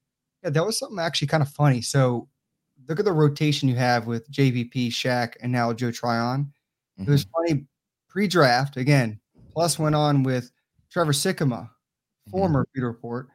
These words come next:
Speaker 2: Mm-hmm.
Speaker 1: And my lof-, I lost my voice literally the night of that show. And he goes on there and says, "Oh, the Bucs are fine at defensive end. They're confident Anthony Nelson. They got their edge rusher."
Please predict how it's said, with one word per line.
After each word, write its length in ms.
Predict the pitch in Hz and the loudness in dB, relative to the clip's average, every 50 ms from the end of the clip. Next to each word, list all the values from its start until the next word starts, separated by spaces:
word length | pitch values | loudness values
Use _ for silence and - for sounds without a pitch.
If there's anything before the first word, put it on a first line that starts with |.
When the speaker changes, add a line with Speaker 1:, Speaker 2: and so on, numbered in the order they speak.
| _ _ _ _ _ 95 | _ _ _ _ _ -10
Speaker 2:
Mm-hmm. 140 | 92 101 113 120 - _ _ _ _ _ | -8 -8 -8 -10 -12 _ _ _ _ _
Speaker 1:
And 420 | 156 151 147 143 139 131 123 - - _ _ - | 0 2 4 4 4 2 0 -2 -8 _ _ 0
my 160 | 135 143 147 | 2 2 4
lof-, 340 | 147 160 160 175 175 165 185 - | 4 4 4 4 2 0 -2 -4
I 60 | 151 | -2
lost 280 | 143 151 165 180 175 - | 0 0 0 0 -2 -2
my 140 | 196 175 160 | -2 -2 0
voice 420 | 143 143 156 165 156 135 143 - | 0 2 2 4 2 2 0 -2
literally 400 | 135 143 156 156 156 147 139 127 | -2 0 2 2 2 2 2 0
the 340 | 117 113 117 117 151 156 147 | -2 -4 -4 -2 0 0 2
night 280 | 139 131 127 135 127 113 | 2 2 0 -2 -2 -4
of 260 | 110 131 131 117 110 | -4 -4 -4 -6 -6
that 200 | 117 120 117 104 | -6 -6 -6 -8
show. 420 | - - - 135 117 - - 113 - _ _ _ _ _ _ - - - - - - | -8 -8 -6 -6 -6 -8 -10 -16 -20 _ _ _ _ _ _ -16 -16 -16 -16 -14 -6
And 120 | 135 135 | -4 -2
he 100 | 160 175 | -2 -2
goes 220 | 180 190 185 170 170 | -2 -2 -2 0 0
on 240 | 180 185 185 175 160 | 2 2 0 0 0
there 220 | 143 131 127 123 | 0 0 -2 -2
and 180 | 120 135 139 - | -4 -6 -4 -2
says, 280 | - 139 135 127 - - | -2 -2 -2 -4 -4 -4
"Oh, 140 | 180 196 | -4 -2
the 100 | 156 143 | -2 -2
Bucs 320 | 127 139 185 208 202 - - | -2 -2 -2 -4 -4 -6 -8
are 60 | 151 | -8
fine 360 | 139 - - 151 151 147 143 | -8 -4 -2 0 0 2 0
at 60 | 135 113 | -2 -4
defensive 440 | 127 - - 139 131 123 127 117 123 | -6 -8 -6 -6 -4 -4 -4 -6 -6
end. 200 | 120 117 120 127 | -4 -4 -2 0
They're 160 | 147 151 143 | 0 -2 -2
confident 540 | 147 - 147 156 156 143 147 143 139 - - | -2 -2 -2 -2 -2 -2 -2 -4 -6 -4 -4
Anthony 320 | 135 135 131 135 127 123 | -4 -4 -4 -4 -4 -4
Nelson. 440 | 123 123 123 117 - - 120 117 117 | -4 -4 -4 -6 -6 -6 -6 -6 -2
They 120 | 113 135 139 | -2 0 0
got 220 | 113 139 127 123 | 2 2 0 0
their 160 | - 127 113 123 | -2 -6 -6 -6
edge 160 | 127 120 123 | -6 -6 -6
rusher." 380 | 120 113 120 - - - - | -6 -8 -8 -10 -14 -18 -20